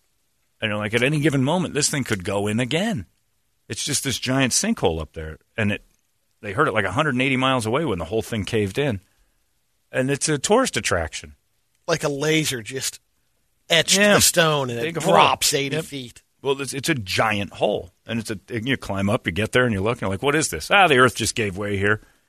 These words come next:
Speaker 1: We found it. We drive to it all the time. Uh, careful, 'cause we're not sure how far it goes over. It could do it again any minute."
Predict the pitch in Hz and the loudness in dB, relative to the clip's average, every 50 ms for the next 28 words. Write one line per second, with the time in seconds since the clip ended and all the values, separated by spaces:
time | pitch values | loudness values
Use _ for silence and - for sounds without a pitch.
0 | _ _ _ _ - - - - - 123 113 117 117 117 - - _ - - 120 | _ _ _ _ 0 0 0 2 4 4 4 6 4 4 2 0 _ -10 -6 -4
1 | 127 98 113 113 110 107 - - 113 107 104 104 101 98 - 107 101 104 110 113 | -2 0 4 4 4 4 2 0 0 0 2 2 0 0 0 -2 -2 -2 -2 0
2 | - 123 117 113 117 - - 170 175 160 - 123 127 123 - 120 107 104 127 127 | 2 4 4 4 4 6 6 6 6 6 6 4 2 4 2 0 0 2 2 2
3 | 127 117 104 - - 120 104 101 104 95 - - 101 95 92 82 98 90 87 82 | 2 2 2 0 0 2 4 4 4 2 2 0 0 0 0 -4 -6 -8 -8 -8
4 | 90 82 80 78 80 80 _ - 143 131 - 143 120 123 113 101 95 85 85 78 | -8 -10 -10 -12 -14 -14 _ -4 -2 2 2 4 4 4 2 2 2 0 -2 -2
5 | 80 85 82 80 82 85 80 87 - | -2 -4 -8 -8 -8 -8 -8 -10 -10